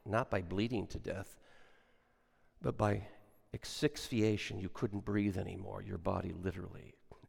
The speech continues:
just couldn't support it, and the weight would kill the perpetrator. The Roman intent was to create horror in the eyes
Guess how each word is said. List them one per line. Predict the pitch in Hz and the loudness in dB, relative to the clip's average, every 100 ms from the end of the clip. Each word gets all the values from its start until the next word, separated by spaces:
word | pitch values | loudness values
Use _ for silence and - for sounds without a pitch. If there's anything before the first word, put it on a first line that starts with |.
| - | -10
just | 110 - | -6 -4
couldn't | - 90 98 | -4 -4 -4
support | - - - 78 | -8 -6 -4 -4
it, | - - - _ - | -10 -16 -20 _ -12
and | 92 | -8
the | 95 | -4
weight | 87 98 95 - - 101 | -2 -2 -4 -10 -12 -10
would | - | -10
kill | - - 98 - - - - - - - - - - - - - - - - _ | -10 -4 -4 -4 -16 -20 -20 -20 -20 -20 -20 -20 -20 -20 -20 -20 -20 -20 -20 _
the | - | -4
perpetrator. | - - 92 - - - - - - - - - - - - - - - - - 110 | 2 4 2 0 -8 -10 -10 -16 -18 -20 -20 -20 -20 -20 -20 -20 -18 -16 -16 -16 -6
The | 110 | 0
Roman | 113 131 170 196 | 8 10 10 10
intent | 147 123 - - 90 95 - - - - _ - _ _ - _ - | 8 4 2 0 0 0 -8 -16 -20 -20 _ -20 _ _ -20 _ -6
was | 117 | -6
to | - 101 | -2 -6
create | - - 117 127 139 | -4 -2 4 4 2
horror | - - - 143 110 - - - - - _ _ - - - | -6 -14 -2 0 0 -2 -8 -18 -20 -20 _ _ -20 -18 -10
in | 110 | -6
the | 101 | -2
eyes | 101 98 104 104 - | 0 2 2 0 -6